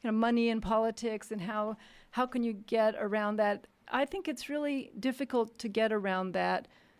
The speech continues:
uh, at a national, even a statewide level. But, uh, at a local level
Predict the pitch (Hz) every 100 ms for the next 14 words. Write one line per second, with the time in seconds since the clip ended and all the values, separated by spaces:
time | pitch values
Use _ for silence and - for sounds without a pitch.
0 | _ _ - 190 185 196 202 196 190 190
1 | - 190 180 190 180 185 - - 196 -
2 | 180 180 175 180 - 185 190 - - -
3 | 254 247 247 _ - 220 220 - 269 269
4 | 277 359 403 359 233 190 202 202